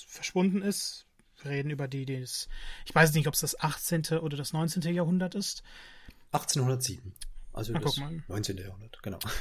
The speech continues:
Speaker 2: <laughs>
Speaker 1: Und, äh, nach vier Jahren taucht es auf einmal wieder auf, von der Crew ist aber nicht zu sehen. Und als, äh, Privatdetektiv wird man auf dieses Schiff geschickt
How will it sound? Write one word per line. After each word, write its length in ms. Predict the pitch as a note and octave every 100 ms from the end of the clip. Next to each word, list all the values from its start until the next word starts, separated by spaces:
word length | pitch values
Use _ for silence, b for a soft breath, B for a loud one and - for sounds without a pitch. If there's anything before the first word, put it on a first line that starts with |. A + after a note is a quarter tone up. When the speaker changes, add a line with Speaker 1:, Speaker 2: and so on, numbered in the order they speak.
| - -
Speaker 2:
<laughs> 720 | A#2+ A#2+ - - - - -
Speaker 1:
Und, 340 | E3 C#3+ - -
äh, 240 | D3+ C#3+
nach 180 | C#3+ C#3+
vier 220 | - F#3+
Jahren 260 | F3 E3 D#3+
taucht 300 | - D#3+ -
es 100 | D#3+
auf 100 | D#3
einmal 280 | D3+ D3 C3+
wieder 180 | C3
auf, 220 | D3 E3+ F3+
von 240 | - D#3
der 100 | C#3+
Crew 320 | - - E3
ist 140 | E3+ -
aber 360 | D3 C#3+ C#3 - _ - _ _ -
nicht 260 | D3+ -
zu 120 | -
sehen. 340 | C#3+ B2+ C3 C#3+ B B B B B B -
Und 360 | D#3 C3+ -
als, 400 | D3+ C#3 C#3 -
äh, 400 | - D#3 C#3 C3+ D#3
Privatdetektiv 960 | - D3+ E3 F#3+ F#3+ F#3 - G3 -
wird 180 | D#3 D#3+
man 80 | D#3
auf 180 | D3 D3
dieses 340 | C#3+ C#3+ -
Schiff 340 | - - D3+ -
geschickt 580 | - - A#3+ - -